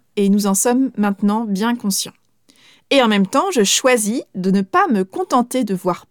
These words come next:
petit pour formuler mes vœux et imaginer à quoi pourrait ressembler mon année deux mille vingt et la vôtre. Ce n'est pas le rôle des vœux, des visions et des rêves d'être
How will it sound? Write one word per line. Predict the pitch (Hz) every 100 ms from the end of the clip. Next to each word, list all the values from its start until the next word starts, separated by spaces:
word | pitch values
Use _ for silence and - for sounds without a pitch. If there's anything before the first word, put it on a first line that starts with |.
| -
petit | 302 - - 277 226 _ - _
pour | - 214 -
formuler | 339 339 269 254
mes | 269 208
vœux | 170 175 226 -
et | 196 -
imaginer | 277 269 233 208 196 226 - 190
à |
quoi | 185 - - 233
pourrait | 247 - 185 202 226 233
ressembler | 196 - 175 170 190 233
mon | 175 160
année | 160 185 208
deux | 196
mille | 175 156
vingt | 165 190 - - _ _ _
et | 247
la | 190
vôtre. | 156 139 - - _ _ _ _ _ _ _ - - - -
Ce | -
n'est | 302 262 254 _
pas | 190 190 -
le | - 214
rôle | 185 262 302
des | 208 214
vœux, | 190 165 165 180 277 - _ _ _
des | 180 196
visions | 190 254 226 226 247 277 - _
et | 196
des | 175 175
rêves | 170 175 190 208 214 - _ -
d'être | 190 - - 214